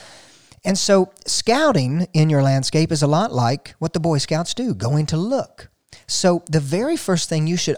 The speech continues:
always be doing in order to help prevent and alleviate pest problems before they become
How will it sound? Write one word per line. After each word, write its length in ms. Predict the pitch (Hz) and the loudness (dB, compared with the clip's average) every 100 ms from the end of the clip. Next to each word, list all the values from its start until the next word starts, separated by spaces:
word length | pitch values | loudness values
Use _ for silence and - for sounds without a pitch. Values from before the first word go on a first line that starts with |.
| - | -4
always 400 | 220 277 269 190 | -4 -2 -2 -2
be 140 | 190 | -2
doing 360 | 156 156 147 156 | 2 2 2 0
in 180 | 151 147 | -2 -2
order 280 | 156 220 254 | -2 -2 -2
to 220 | - 185 | -2 0
help 260 | 151 175 - | 0 0 -2
prevent 680 | - 147 123 - 311 - - | -2 -2 0 0 -2 -4 -2
and 160 | 143 | 0
alleviate 680 | 120 123 180 185 170 156 - | 0 -2 -2 0 2 0 0
pest 320 | - 180 - | -4 -4 -2
problems 560 | 143 110 98 120 170 - - - - - | -2 0 -2 -6 -8 -12 -18 -20 -20 -6
before 400 | 147 - 147 226 | -4 -2 0 2
they 140 | 185 | 2
become 640 | 151 135 - 185 277 120 | 0 -2 0 2 2 2